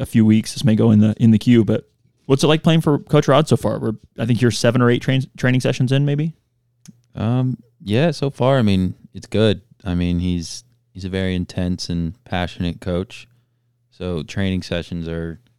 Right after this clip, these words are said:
Speaker 2: you know, demanding, which, you know, is always good because it makes the games easier. And he's, he pays a lot to, uh,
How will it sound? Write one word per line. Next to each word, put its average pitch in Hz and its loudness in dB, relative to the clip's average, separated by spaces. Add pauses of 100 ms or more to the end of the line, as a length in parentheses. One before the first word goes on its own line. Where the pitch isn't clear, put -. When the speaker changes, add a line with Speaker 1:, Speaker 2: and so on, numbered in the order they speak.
(600)
Speaker 2:
you 95 -10
know, 92 -4
demanding, 87 -2 (1400)
which, - -10
you 85 -8
know, 82 -6
is 85 -8
always 80 -6
good 82 -4
because 82 -8
it 80 -8
makes 85 -8
the 80 -10
games 82 -6 (220)
easier. 82 -8 (800)
And 95 -4
he's, 90 -4
he 101 -4
pays 101 0
a 95 -2
lot 92 -2
to, 90 -6
uh, 87 -8